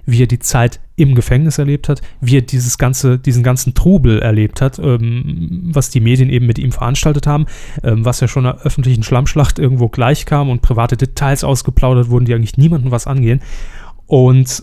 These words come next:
ähm, das fand ich alles sehr interessant und, und hochspannende Runde, um's mal lanz-, lanzesk zu sagen. Äh, und dann plötzlich sieht man hinten schon so ein paar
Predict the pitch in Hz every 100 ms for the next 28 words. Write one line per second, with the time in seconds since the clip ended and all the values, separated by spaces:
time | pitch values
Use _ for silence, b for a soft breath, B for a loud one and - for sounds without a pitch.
0 | - 120 113 117 120 - 127 - 147 202
1 | 196 156 170 143 117 - 104 147 233 247
2 | 139 127 131 123 - 208 - - 151 143
3 | 131 156 123 B B - 80 131 - 120
4 | 117 123 - - - 123 165 - 160 160
5 | - - - - 113 113 107 117 208 B
6 | B B B B - - 143 127 127 -
7 | - 143 131 - 190 220 - 202 - 123
8 | 180 B B 117 127 214 - 165 151 156
9 | 180 - 113 - 131 127 117 - 185 175
10 | 170 170